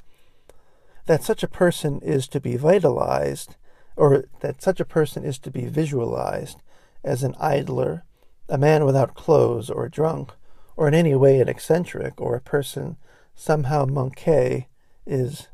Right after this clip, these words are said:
nonsense. The contemporary poet is simply a contemporary who writes poetry.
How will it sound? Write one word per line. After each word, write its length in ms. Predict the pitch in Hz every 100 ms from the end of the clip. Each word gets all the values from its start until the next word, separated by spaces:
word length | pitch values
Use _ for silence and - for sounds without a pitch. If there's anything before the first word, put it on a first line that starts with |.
| -
nonsense. 800 | 160 160 147 - 135 - - - - - _ - - _ _ - - -
The 100 | 165
contemporary 580 | - 139 214 - 160 135
poet 540 | - - 131 120 - - - _ -
is 140 | 165
simply 640 | - - 202 180 160 151 -
a 340 | 139 135 139 - - - - -
contemporary 800 | - 196 - 127 131 131 135 160 - - -
who 260 | - 190 -
writes 500 | 123 - - - - - - _ - -
poetry. 560 | - 214 - - -